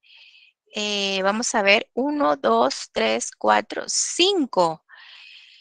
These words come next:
Del inciso A al inciso E. Puedo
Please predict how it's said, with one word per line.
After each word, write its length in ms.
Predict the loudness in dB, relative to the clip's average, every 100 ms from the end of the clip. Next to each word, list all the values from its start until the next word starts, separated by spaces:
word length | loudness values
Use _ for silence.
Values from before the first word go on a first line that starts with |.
| _ _
Del 200 | 0 0
inciso 580 | 0 -2 -2 0 6 8
A 200 | 10 8
al 240 | 4 0 -4
inciso 580 | -8 -8 -8 -2 0
E. 240 | 2 0 -4 -14 -20 -20 -20 -20 _ _
Puedo 480 | 2 6 6 6